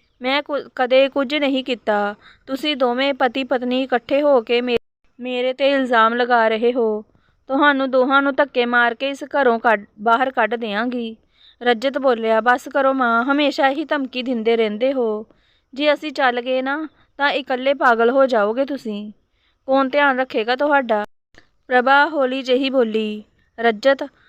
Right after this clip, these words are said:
ਅੱਜ ਇਹ ਸਾਡੇ ਚਿੰਟੂ ਦੇ ਮਨ ਵਿੱਚ ਸਾਡੇ ਖਿਲਾਫ ਜ਼ਹਿਰ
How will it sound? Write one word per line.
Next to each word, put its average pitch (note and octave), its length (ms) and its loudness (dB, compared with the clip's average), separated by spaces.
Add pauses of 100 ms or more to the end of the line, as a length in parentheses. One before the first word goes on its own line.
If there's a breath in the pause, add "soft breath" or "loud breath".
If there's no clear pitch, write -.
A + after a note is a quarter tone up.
(140 soft breath)
ਅੱਜ B3+ 240 0
ਇਹ C4+ 300 -2
ਸਾਡੇ C4+ 340 2
ਚਿੰਟੂ C4 360 -4
ਦੇ D4 120 0
ਮਨ B3+ 300 2
ਵਿੱਚ C4 220 -6
ਸਾਡੇ C4 380 0
ਖਿਲਾਫ B3 360 0
ਜ਼ਹਿਰ B3 380 -4